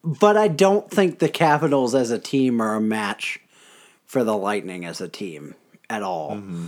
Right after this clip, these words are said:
Speaker 1: So I think if anything's gonna carry the Capitals through this, it will be the momentum, and it will be interesting to see how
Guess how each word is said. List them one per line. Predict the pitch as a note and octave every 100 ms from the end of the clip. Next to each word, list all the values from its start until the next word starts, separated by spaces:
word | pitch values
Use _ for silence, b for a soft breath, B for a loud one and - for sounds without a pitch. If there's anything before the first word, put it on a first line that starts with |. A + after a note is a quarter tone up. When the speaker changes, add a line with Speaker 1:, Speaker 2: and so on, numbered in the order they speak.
| B B _
Speaker 1:
So | - E3 D3
I | C#3 C3+
think | F#3 D#3 D#3
if | B2+
anything's | D3 C#3+ C3+ C3+ B2
gonna | A2 B2 A#2
carry | - C3 A#2
the | G#2+ G#2+
Capitals | C3 B2+ A#2+ G#2+ G#2 -
through | C3 A#2
this, | A2 G2+ G#2+
it |
will | G#2 G#2+
be | A#2
the | A2+
momentum, | G#2+ G#2 G#2+ A2 G#2+ G#2+ F#2+ - B B B -
and | A#2 A2 G#2 -
it | C3 B2
will | A#2+
be | A#2+ C3
interesting | C3 B2 B2 - B2 A2
to | A2+
see | - B2+ A2+
how | A2 B2+ A2+ A2 G#2 G2+